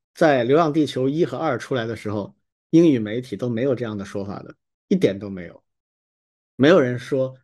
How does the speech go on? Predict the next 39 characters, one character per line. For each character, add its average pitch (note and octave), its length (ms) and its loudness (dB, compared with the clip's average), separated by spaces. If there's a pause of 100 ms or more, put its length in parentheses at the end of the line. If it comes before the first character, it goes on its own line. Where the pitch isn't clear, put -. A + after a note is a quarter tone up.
(120)
啊， A2+ 240 -6
《流 B2 80 0
浪 D3 100 2
地 D3+ 100 2
球》 C3 160 0
出 B2+ 160 -6
来 A#2+ 140 -2
了， A2 180 -10 (200)
将 C#3 180 0
改 A#2+ 180 -4
变 B2 260 0
世 D3 200 -6
界 B2+ 220 -2
电 C#3 200 0
影 G#2 200 -8
的 A2 100 -10
版 F#2 220 -12
图。 - 260 -18 (480)
实 - 260 4
际 C4 160 4
上， D3+ 320 -2
世 - 160 -8
界 F3+ 140 4
电 G3+ 240 2
影 A#2+ 100 -2
的 C3+ 120 0
版 A#2 200 -4
图 C3 220 -4
比 A#2 480 -6
游 C3+ 220 4
戏 E3 200 0
更 F#3 240 0
早 C3 240 0
就 C#3 160 2
发 B2+ 220 -6
生 C#3+ 160 -8
变 D3 180 0
化 G#2+ 200 -12
了。 - 120 -20